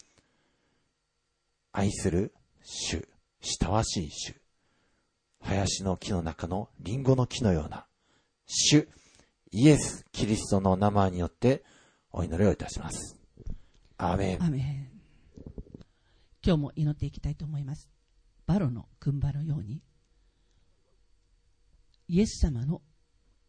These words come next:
Speaker 2: よく御言葉によって養いを受けた一人一人となって、養いを受けた一人一人に主が印として与えてくださる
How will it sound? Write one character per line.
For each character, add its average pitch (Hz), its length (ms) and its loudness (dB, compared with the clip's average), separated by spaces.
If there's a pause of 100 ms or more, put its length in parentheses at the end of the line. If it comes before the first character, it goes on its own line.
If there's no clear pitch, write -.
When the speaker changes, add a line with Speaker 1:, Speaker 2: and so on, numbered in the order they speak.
(520)
Speaker 2:
よ 196 180 2
く - 240 -12 (760)
御 147 160 2
言 156 160 -2
葉 151 80 0
に 156 120 -2
よ 139 80 -2
っ - 20 -10
て - 320 -8
養 143 80 0 (320)
い 135 100 0
を - 140 -8
受 - 200 -2
け - 20 -2
た 143 260 -10 (500)
一 - 240 -8
人 190 140 -6 (100)
一 - 200 -4
人 120 120 -4
と 113 140 -8
な 139 120 -6
っ - 40 -8
て、 - 260 -12 (760)
養 147 120 0 (280)
い 160 100 2
を 160 60 0
受 - 260 -4
け - 40 -8
た - 140 -6
一 - 280 -6
人 190 100 -2
一 - 140 -10 (120)
人 147 160 -4
に 151 160 -8 (340)
主 - 260 -10
が - 140 -6 (680)
印 - 580 -8
と 202 100 -2
し - 120 -10
て - 220 -10 (1200)
与 143 280 -4
え 160 40 -6
て - 160 -8
く - 140 -12
だ 139 120 -4
さ - 180 -8
る 156 160 -12